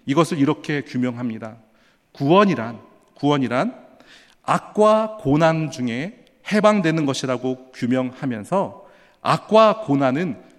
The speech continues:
죽음의 증상들이라고 정리했습니다.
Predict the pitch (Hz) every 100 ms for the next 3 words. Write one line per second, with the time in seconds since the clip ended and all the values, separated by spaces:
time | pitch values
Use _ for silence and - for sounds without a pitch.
0 | _ - 143 139 170 165 170 175 170 127
1 | 123 123 123 120 135 151 110 104 107 113
2 | 139 165 _ _ - 120 120 127 127 123
3 | 123 - 113